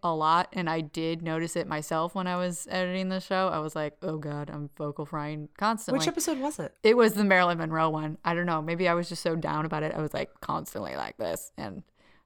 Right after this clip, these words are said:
Speaker 1: I'm sorry. It was annoying me. It was to the point where it was annoying me. I kinda give it to them there, but yeah, in general, it, that's whatever.
Speaker 2: Well, I didn't notice it at all, and I think you're a beautiful, fluffy angel, and so
Speaker 1: <sighs>
Speaker 2: everybody
Speaker 1: Thank
Speaker 2: who
Speaker 1: you.
Speaker 2: disagrees with me can suck my fat tits,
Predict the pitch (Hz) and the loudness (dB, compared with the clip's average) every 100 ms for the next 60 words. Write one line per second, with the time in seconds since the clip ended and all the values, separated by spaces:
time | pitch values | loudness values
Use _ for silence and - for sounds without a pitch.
0 | _ _ - 240 226 208 185 175 175 170 | _ _ 4 4 6 6 6 6 2 0
1 | - - 196 208 202 196 196 160 156 196 | -4 0 4 6 6 6 4 2 2 4
2 | 247 233 262 220 202 180 170 165 156 156 | 6 6 2 4 4 4 2 0 -2 -2
3 | 147 165 175 - 165 - 156 165 170 170 | -2 -4 -2 -2 -2 -2 -2 0 -2 -4
4 | 185 175 175 175 180 - 156 - - - | -4 -2 -2 -2 -4 -2 -2 -2 -6 -8
5 | - 185 180 202 196 190 - 175 - 160 | -4 0 2 4 4 2 0 -6 -4 -4
6 | 156 - - _ - - - - _ _ | -4 -8 -18 _ -20 -18 -18 -20 _ _
7 | - - - - _ _ 208 202 190 - | -8 -8 -8 -14 _ _ 4 6 4 4
8 | - 254 196 175 175 170 - 208 196 185 | 6 8 6 6 2 0 -6 -4 0 0
9 | 175 175 185 165 147 - 160 160 165 175 | 0 -2 0 2 0 0 -2 -2 -4 -8
10 | - 170 160 160 170 180 170 185 185 170 | -6 -4 -4 -4 -4 -4 -4 -2 0 0
11 | 165 165 - 165 160 - 214 208 190 180 | -2 -2 -4 -6 -4 0 2 2 2 0
12 | 170 165 156 - 208 208 208 214 208 180 | -4 -6 -6 0 2 4 4 4 2 0
13 | 175 170 233 233 190 180 175 - 202 196 | -2 -2 -4 -2 -2 -2 -4 -2 -2 -2
14 | 185 185 185 - 220 180 - | -2 0 -2 -2 -4 -2 -6